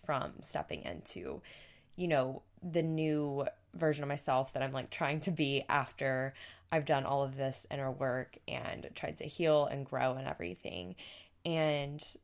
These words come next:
it's not necessarily true across the board in every aspect of my life, but I feel like as a whole, um, we tend to just get in our own way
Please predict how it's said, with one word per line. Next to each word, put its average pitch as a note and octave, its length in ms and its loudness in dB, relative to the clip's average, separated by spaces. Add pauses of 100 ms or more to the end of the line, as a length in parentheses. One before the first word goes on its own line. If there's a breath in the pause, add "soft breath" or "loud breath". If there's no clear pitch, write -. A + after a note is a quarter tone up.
(560)
it's F#3 280 2
not F#3 280 4
necessarily F#3 560 0
true D3+ 260 -2
across D3+ 340 -4
the D3+ 80 -4
board C#3 300 0
in C#3 80 -4
every C#3+ 260 -4
aspect C3+ 520 -6
of E3 120 -6
my E3 140 -2
life, E3 420 -2 (560 loud breath)
but D#3 120 4
I D#3 80 4
feel D3+ 220 4
like D3+ 220 4
as C#3+ 240 0
a D3 60 -2
whole, C#3 640 -2 (160)
um, D#3+ 480 -2 (640)
we F#3 120 4
tend D#3 320 -2
to F3 120 -4
just D#3 240 -4
get - 160 2
in D3 260 0
our C3+ 320 -4
own C#3 160 -2
way C#3 460 -2